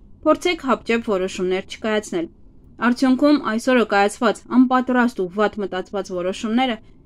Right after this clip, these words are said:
ինչպես նաև պլաններն ու նախագծերը կպարունակեն լուրջ սխալներ, որոնք միայն հետո կհայտնաբերեք։ Հիանալի օր է ստեղծագործողների, նկարիչների, հատկապես գրողների համար։ Տասնյոթերորդ լուսնային օրը հաջող է համարվում առևտրի և առևտրի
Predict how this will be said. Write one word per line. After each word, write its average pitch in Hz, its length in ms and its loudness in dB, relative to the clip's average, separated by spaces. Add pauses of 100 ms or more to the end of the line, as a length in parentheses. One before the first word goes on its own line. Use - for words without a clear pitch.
(160)
ինչպես 277 400 2
նաև 226 220 2
պլաններն 220 560 4
ու 185 80 0
նախագծերը 208 680 0
կպարունակեն 247 800 2
լուրջ 247 360 2
սխալներ, 254 680 2 (360)
որոնք 294 340 6
միայն 240 320 4
հետո 214 260 0
կհայտնաբերեք։ 175 880 -8 (800)
Հիանալի 269 500 6
օր 226 220 0
է 262 60 4
ստեղծագործողների, 254 1000 0
նկարիչների, 247 720 2
հատկապես 214 580 -2
գրողների 185 580 -2
համար։ - 340 -10 (580)
Տասնյոթերորդ 226 720 0
լուսնային 220 400 -2
օրը 247 120 0
հաջող 240 400 2
է 247 60 4
համարվում 226 540 2
առևտրի 240 500 0
և 226 220 2
առևտրի 254 400 -2